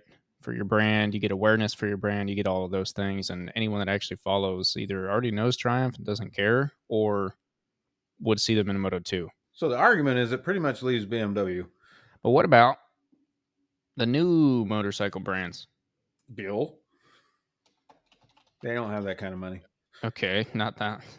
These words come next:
Speaker 1: not that one.
Speaker 2: We should talk about Buell later, but go ahead.
Speaker 1: I kinda figured we'd throw Buell into our Harley Davidson episode that we do at one point.
Speaker 2: Well, we can, we can talk about that historically, but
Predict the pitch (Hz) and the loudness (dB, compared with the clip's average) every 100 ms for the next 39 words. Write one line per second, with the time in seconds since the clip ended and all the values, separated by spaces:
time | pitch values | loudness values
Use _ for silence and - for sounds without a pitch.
0 | - 101 101 98 92 101 120 _ - 127 | -6 -6 -4 -4 -4 -6 -8 _ -10 -8
1 | 123 113 117 107 104 98 98 98 92 92 | -6 -2 0 2 0 0 0 -2 -2 -4
2 | 90 90 85 - _ - 95 95 85 _ | -6 -8 -8 -12 _ -10 -8 -6 -10 _
3 | - - _ _ _ _ _ _ - 95 | -20 -20 _ _ _ _ _ _ -6 -4
4 | - 170 135 127 117 110 101 98 - _ | 0 0 0 0 2 2 0 -8 -16 _
5 | _ _ _ _ - - 117 113 107 104 | _ _ _ _ -16 0 4 4 2 0
6 | 113 110 110 107 104 104 104 98 95 92 | 0 2 2 2 0 -2 -2 0 -2 -4
7 | - _ _ _ _ _ _ _ _ _ | -8 _ _ _ _ _ _ _ _ _
8 | 107 95 90 92 92 90 - 87 85 _ | -2 -2 -2 -4 -4 -8 -8 -10 -12 _
9 | _ _ _ _ _ - 104 95 - 98 | _ _ _ _ _ -2 0 0 0 0
10 | 95 90 90 92 92 87 - - 101 95 | 0 -4 -2 0 0 -2 -8 -6 -4 -2
11 | 87 95 90 - _ - 107 98 135 160 | -4 -4 -4 -6 _ -14 -8 -6 -4 -4
12 | 117 120 139 117 139 131 117 117 107 120 | -4 -4 -4 0 0 0 0 0 0 0
13 | 104 98 135 180 180 104 107 104 98 90 | -2 -4 0 2 2 0 -2 0 -2 -4